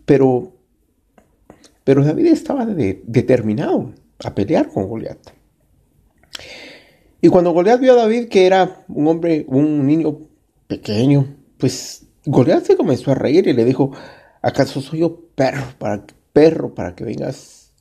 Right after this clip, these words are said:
a mí con palos?". Y entonces dice la palabra que, que David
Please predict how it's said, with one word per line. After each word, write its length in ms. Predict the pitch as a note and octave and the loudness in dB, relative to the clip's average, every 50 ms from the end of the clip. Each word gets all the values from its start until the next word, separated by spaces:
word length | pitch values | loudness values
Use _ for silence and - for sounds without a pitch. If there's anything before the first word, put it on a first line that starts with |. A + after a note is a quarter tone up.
| _ _ | _ _
a 120 | - - G2+ | -10 -4 -4
mí 100 | A#2 B2 | -4 -2
con 260 | - - A2+ G#2 - | 0 -2 -2 -2 -2
palos?". 360 | - A#2+ D3 D#3 F3 F3+ - - - _ - _ _ _ _ _ _ _ _ _ _ _ _ _ _ _ _ _ - - - - - - _ _ _ _ _ _ | -4 -4 -4 -2 -4 -6 -10 -12 -18 _ -20 _ _ _ _ _ _ _ _ _ _ _ _ _ _ _ _ _ -20 -20 -20 -20 -20 -20 _ _ _ _ _ _
Y 140 | - C3+ B2+ | 2 4 4
entonces 1080 | A2+ G2 - B2 C3 C#3 C#3 - C#3+ B2+ A#2+ - - - - - - - - - - - _ _ _ - - - - _ _ _ _ _ _ _ _ _ _ _ - - _ - - - _ _ _ _ _ _ _ _ - _ | 4 4 0 0 0 0 0 0 -2 -2 -2 -2 -10 -14 -14 -12 -12 -12 -12 -14 -14 -18 _ _ _ -6 -6 -6 -8 _ _ _ _ _ _ _ _ _ _ _ -20 -20 _ -18 -20 -20 _ _ _ _ _ _ _ _ -20 _
dice 220 | - D#3+ D3 - G3 | 0 0 2 4 0
la 140 | F#3 - | 0 0
palabra 360 | - A#2+ A#2 B2 B2+ B2 C3 C3 | 2 2 4 4 4 2 0 -2
que, 300 | - A#2 F#2+ F2+ F2+ F2 _ _ _ _ _ - - - _ _ _ _ _ _ _ _ _ _ _ _ _ _ _ _ _ _ _ _ _ - _ _ _ _ _ | -4 -8 -8 -8 -10 -16 _ _ _ _ _ -16 -16 -16 _ _ _ _ _ _ _ _ _ _ _ _ _ _ _ _ _ _ _ _ _ -20 _ _ _ _ _
que 140 | - C#3+ A#2+ | 0 0 0
David 440 | G2 F#2+ F#2+ G#2 A#2+ C3+ C3+ C3+ | 0 0 -2 0 0 0 -2 -2